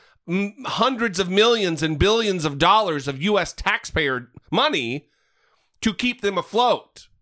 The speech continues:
If they can't make it work because their business model and,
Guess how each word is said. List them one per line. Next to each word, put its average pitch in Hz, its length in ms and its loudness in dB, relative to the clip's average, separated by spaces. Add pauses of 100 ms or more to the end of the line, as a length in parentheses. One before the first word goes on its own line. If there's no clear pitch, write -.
(400)
If - 120 -4
they 240 120 2
can't 277 520 0
make 233 200 -2
it 185 140 -8
work 175 560 4
because 170 320 -4
their 175 140 0
business 220 500 -2
model 110 520 -2 (1160)
and, 180 300 2